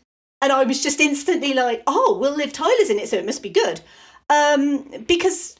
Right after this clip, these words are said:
let's be honest, Liv Tyler wasn't really known for very much sort of back in the sort of mid to late nineties period. She started to get more famous,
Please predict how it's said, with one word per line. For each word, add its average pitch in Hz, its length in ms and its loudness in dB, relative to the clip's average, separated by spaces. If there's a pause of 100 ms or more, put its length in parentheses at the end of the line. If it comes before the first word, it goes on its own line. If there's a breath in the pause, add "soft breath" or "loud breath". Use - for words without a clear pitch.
let's 302 200 -4
be 285 140 -6
honest, 277 260 -4
Liv 302 140 -6
Tyler 285 280 0
wasn't 220 300 -4
really 214 180 -4
known 262 320 0
for 240 140 -4
very 190 260 -4
much 185 300 -8
sort - 220 -6
of 190 100 -16 (100)
back - 300 -4
in 214 140 -6
the 196 360 -8 (440 soft breath)
sort - 220 -6
of - 40 -20 (1400)
mid 247 340 2
to 220 560 -2
late 220 460 -2
nineties 226 500 -2
period. 220 460 -2
She - 160 -4
started 277 340 0
to 277 80 -4
get 254 160 0
more 254 220 0
famous, 254 720 -4